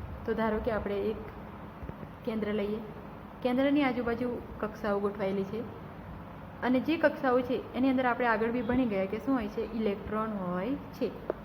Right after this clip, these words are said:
તો આપણને બે મુદ્દા કીધા છે, એક તો ઇલેક્ટ્રોન ઇલેક્ટ્રોન વચ્ચેનું, સોરી, ઇલેક્ટ્રોનથી કેન્દ્ર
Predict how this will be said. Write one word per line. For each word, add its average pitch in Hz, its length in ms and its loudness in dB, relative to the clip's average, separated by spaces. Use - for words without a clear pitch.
તો 302 80 6
આપણને 262 320 6
બે 254 140 6
મુદ્દા 202 340 4
કીધા 190 240 0
છે, 185 80 -6
એક - 100 -4
તો 294 80 4
ઇલેક્ટ્રોન 285 500 6
ઇલેક્ટ્રોન 240 520 2
વચ્ચેનું, 214 460 -2
સોરી, 185 300 0
ઇલેક્ટ્રોનથી 254 640 4
કેન્દ્ર 208 240 2